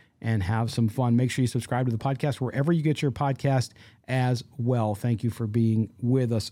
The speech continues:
Okay, Mo, we've had questions about Josh Jacobs, about the defense, about the safeties, about Trayvon Moehrig. Um,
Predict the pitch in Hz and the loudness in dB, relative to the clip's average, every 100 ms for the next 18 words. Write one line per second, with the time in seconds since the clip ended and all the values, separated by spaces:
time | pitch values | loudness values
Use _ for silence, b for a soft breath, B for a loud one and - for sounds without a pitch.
0 | - 170 - 165 143 131 131 131 120 B | -2 -2 0 0 2 4 4 2 -2 B
1 | B 135 127 175 170 170 165 147 147 120 | B 0 2 2 0 -2 -2 0 0 0
2 | 175 165 - 165 151 156 139 127 B B | 0 0 2 0 2 0 0 -4 B B
3 | B 131 131 120 143 160 156 151 123 156 | B -2 0 0 2 2 2 0 2 2
4 | 156 208 - 127 147 156 151 147 - 156 | 2 0 2 0 2 2 0 -2 0 0
5 | 151 - 127 123 147 160 156 165 147 147 | 0 2 2 2 2 2 2 2 2 4
6 | 139 156 156 139 123 B B B 139 139 | 4 4 4 2 0 B B B 0 2
7 | 131 | 2